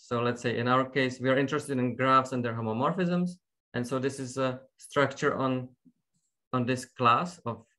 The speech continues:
graphs and homomorphisms, where we have this operation P K, we have this lifting, and there will be some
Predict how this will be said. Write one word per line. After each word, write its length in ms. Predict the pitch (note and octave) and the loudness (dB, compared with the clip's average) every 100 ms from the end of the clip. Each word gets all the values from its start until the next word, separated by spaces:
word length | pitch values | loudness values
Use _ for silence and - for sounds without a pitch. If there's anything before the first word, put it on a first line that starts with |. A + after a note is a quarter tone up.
| _ | _
graphs 280 | A#2+ A#2+ B2 | 0 0 0
and 100 | A2+ | -4
homomorphisms, 680 | A2+ A2 A#2 C3 F3 G3+ A#3 - _ _ _ _ _ | -2 0 0 -2 -4 -4 -8 -14 _ _ _ _ _
where 240 | - B2 B2 | -2 2 4
we 120 | B2+ | 4
have 220 | B2+ A#2+ | 2 0
this 220 | A#2 A2 - | -2 -6 -4
operation 680 | A#2+ - C#3 D3+ C#3+ C3 C3 | -4 2 2 2 -2 -4 -4
P 140 | C#3 | -8
K, 480 | - C#3+ C3 B2+ C3 _ _ _ | -4 0 0 0 -4 _ _ _
we 100 | B2+ B2+ | -4 -2
have 180 | A2+ | -2
this 180 | G#2+ - | -4 -2
lifting, 600 | D3 E3+ - C#3 C3 C3 - _ _ _ | 0 0 0 -2 -2 -6 -14 _ _ _
and 100 | B2 | 0
there 120 | C3 C3 | 2 4
will 180 | C3 | 4
be 100 | C3+ | 2
some 380 | C3 C#3 B2+ - | -2 0 -2 -4